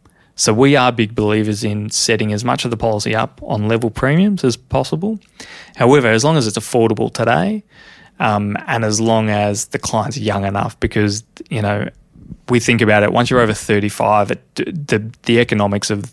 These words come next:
a level premium does become much more difficult. So if you're setting up when you're twenty-five, even though your life's gonna change and, you know, and the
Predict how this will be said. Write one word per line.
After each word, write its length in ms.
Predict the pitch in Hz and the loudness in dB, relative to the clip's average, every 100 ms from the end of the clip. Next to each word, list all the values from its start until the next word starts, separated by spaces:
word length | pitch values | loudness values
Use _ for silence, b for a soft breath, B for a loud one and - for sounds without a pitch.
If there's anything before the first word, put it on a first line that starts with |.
| - | -6
a 80 | 113 | -2
level 280 | 104 104 107 | 0 0 -2
premium 360 | - 107 117 | -2 0 0
does 200 | 113 107 | 0 -2
become 380 | 104 - 110 98 | -4 -4 -4 -2
much 240 | 101 - | -4 -6
more 160 | - 104 | -4 -2
difficult. 360 | 104 110 147 214 B B B B B | -2 -2 -4 -4 B B B B B
So 100 | - | -4
if 80 | 120 | -2
you're 60 | 165 | 2
setting 260 | 254 190 | 2 2
up 120 | 120 | 2
when 100 | 110 | -2
you're 80 | 104 | -6
twenty-five, 760 | 98 120 107 - 107 139 170 - B B B B _ _ | -4 -2 -2 0 0 0 -2 -6 B B B B _ _
even 380 | 143 143 147 143 | 2 4 4 2
though 240 | 135 127 | 2 2
your 200 | 127 117 | 2 0
life's 300 | 110 117 117 | 2 2 0
gonna 200 | - 123 | -2 -2
change 440 | 113 113 113 113 110 | 0 0 2 2 0
and, 280 | 107 104 123 | -4 -4 -4
you 100 | 117 | 0
know, 160 | 107 | 0
and 400 | 107 - 113 113 | 0 -2 -2 -2
the 60 | 110 | -4